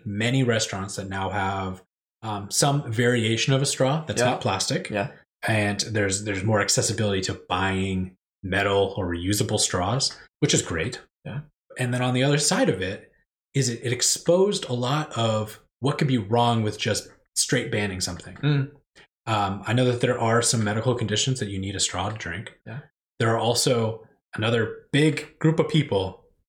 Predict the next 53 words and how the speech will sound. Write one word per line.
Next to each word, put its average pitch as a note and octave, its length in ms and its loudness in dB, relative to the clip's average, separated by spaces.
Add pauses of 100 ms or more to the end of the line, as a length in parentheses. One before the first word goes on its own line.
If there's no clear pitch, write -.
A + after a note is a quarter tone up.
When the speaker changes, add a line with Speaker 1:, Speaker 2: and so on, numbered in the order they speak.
(240)
Speaker 1:
germaphobes, G#2 680 0
Speaker 2:
Yeah. A#2 240 0 (160)
Speaker 1:
that G2+ 200 -8 (180)
do A#2 160 4
not A#2+ 260 4
wanna A2+ 220 4
use F#2+ 640 -2 (100)
anything G2+ 300 -2
but G2+ 100 -4
a - 40 -6
plastic - 340 -2
straw A#2+ 340 -4
Speaker 2:
Yeah. B2+ 100 0
Speaker 1:
when C3 40 2
they G2+ 60 2
go G#2 100 2
to G2 60 2
a F#2+ 40 2
restaurant. F#2 480 -2
Speaker 2:
Yeah. B2 180 -8 (420)
Speaker 1:
Us D3 240 0
looking C3 260 2
at A2 140 -2
them G#2 140 -6
and G2+ 120 -6
saying, G2 460 -8 (120)
"Change D3+ 340 2
your C3 180 4
ways," A2+ 560 0 (360)
or D3 280 4
physically, B2 580 0 (320)
you A2+ 100 -2
know, G2+ 140 -8 (360)
<laughs> E3+ 100 -6 (460)
"Sorry, A2 280 0
you F#2+ 120 -10
can't G2 200 -6
do G#2+ 160 -4
it," G2+ 180 -10
Speaker 2:
Yeah. A#2 160 2
Speaker 1:
you G#2+ 80 0
know, G2 200 -8 (140)
Speaker 2:
Yeah. A2 160 -10 (160)
Speaker 1:
is, B2+ 160 -4
Speaker 2:
Yeah. - 40 -8
Speaker 1:
is A#2+ 180 2
not C#3 300 4
right. G#2+ 260 0 (140)
You A#2 100 -2
Speaker 2:
Yeah. A2+ 120 -2
Speaker 1:
know, G2+ 80 -4
we A2 120 -2
can't, A2+ 300 -2